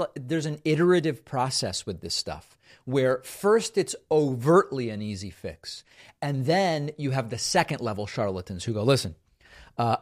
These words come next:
I'm not here to offer you an easy fix." It's, it's not a one-stop shop,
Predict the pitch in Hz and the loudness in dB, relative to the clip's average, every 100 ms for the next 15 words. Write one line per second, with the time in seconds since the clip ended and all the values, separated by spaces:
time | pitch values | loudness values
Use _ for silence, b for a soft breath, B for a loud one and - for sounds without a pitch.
0 | - 180 226 190 - - 170 139 165 127 | 2 2 4 2 0 0 2 2 0 -2
1 | 127 - 131 110 123 110 - 151 143 113 | -2 -2 -6 -6 -6 -8 -4 0 0 -2
2 | 107 - - - - - _ _ _ 143 | -6 -10 -12 -14 -18 -20 _ _ _ -6
3 | - 170 151 151 - 220 214 156 160 170 | -2 -2 -2 -4 0 2 2 4 2 2
4 | 156 - 135 - - 107 92 - | 0 0 0 -2 -6 -8 -8 -18